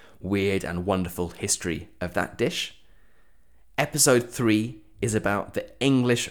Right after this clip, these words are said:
breakfast, all one thousand five hundred calories of it. One thing that I think we can all agree on is that British food isn't boring.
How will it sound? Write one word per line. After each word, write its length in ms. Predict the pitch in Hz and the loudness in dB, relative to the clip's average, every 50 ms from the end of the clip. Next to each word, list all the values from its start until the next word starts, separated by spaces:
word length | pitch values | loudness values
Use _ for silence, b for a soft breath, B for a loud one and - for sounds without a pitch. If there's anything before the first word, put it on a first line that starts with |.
| - - | -6 -2
breakfast, 600 | - 104 - - - - 65 - - - - - b b b b b b b - | -2 -2 -2 -2 -4 -8 -6 -4 -4 -4 -6 -8 b b b b b b b 0
all 380 | 107 104 104 101 101 98 - | 2 2 4 2 2 0 -2
one 180 | - 95 98 95 | -2 -2 -2 -2
thousand 480 | - - 98 95 90 90 - 98 87 - - | -4 -4 -2 -2 -2 -2 -2 -4 -6 -8 -10
five 300 | - - 78 85 87 - | -10 -8 -6 -6 -4 -4
hundred 360 | 87 85 82 82 78 - - | -4 -4 -4 -4 -4 -6 -8
calories 520 | - - - - 98 80 69 67 67 - | -4 0 0 0 0 -2 -4 -4 -6 -6
of 140 | - 73 71 | -6 -6 -6
it. 220 | 71 - - - - - - - - - - - - - - - - - - - - - - - - - | -8 -10 -10 -14 -20 -20 -20 -20 -20 -20 -20 -20 -20 -20 -20 -20 -20 -20 -20 -20 -20 -20 -20 -20 -6 2
One 280 | 127 135 143 151 151 151 | 6 8 8 8 6 4
thing 440 | - 156 156 151 147 143 131 - - | 4 4 4 6 4 2 0 0 2
that 100 | 127 117 | 2 2
I 80 | 104 | 2
think 400 | 101 - - - 165 151 - - | 2 0 0 2 2 2 2 0
we 80 | 127 120 | -2 -2
can 140 | - 110 104 - - | 0 -2 -2 -2 0
all 280 | - 143 151 160 156 - | 2 4 6 6 4 4
agree 360 | - 110 - 117 113 104 90 | 2 2 2 2 2 2 0
on 240 | - - 71 101 110 B B B B B B - | -2 -6 -6 -8 -10 B B B B B B -2
is 160 | 113 113 - | -2 0 2
that 220 | - 107 - - | 0 0 0 0
British 340 | - 131 135 143 135 - - | 2 4 4 4 4 0 -2
food 420 | - - 107 98 95 98 95 - - - - - | -2 0 0 2 2 0 -4 -6 -10 -14 -4 -2
isn't 560 | 123 117 113 120 113 110 113 - - - - | 0 2 2 2 2 0 0 -4 -10 -10 -2
boring. 480 | - 113 104 90 62 55 55 50 - | 0 2 2 2 0 -2 -6 -10 -12